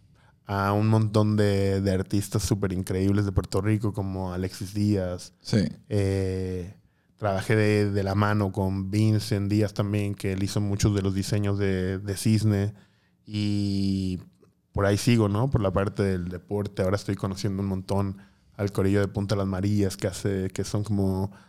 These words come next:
Speaker 1: aparte de líderes comunitarios, siempre están en
Speaker 2: Ujú.
Speaker 1: el skate. Y es,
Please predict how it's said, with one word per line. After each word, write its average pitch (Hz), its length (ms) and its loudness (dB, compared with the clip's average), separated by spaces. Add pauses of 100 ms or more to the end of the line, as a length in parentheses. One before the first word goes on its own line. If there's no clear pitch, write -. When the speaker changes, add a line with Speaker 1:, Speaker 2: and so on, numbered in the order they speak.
(280)
Speaker 1:
aparte 110 380 -2
de 107 140 0
líderes 110 300 4
comunitarios, 104 800 4
siempre 101 200 -2
están 101 200 4
en 101 80 4
Speaker 2:
Ujú. 92 100 0
Speaker 1:
el 92 60 -4
skate. 107 360 2
Y 110 80 4
es, 123 200 -2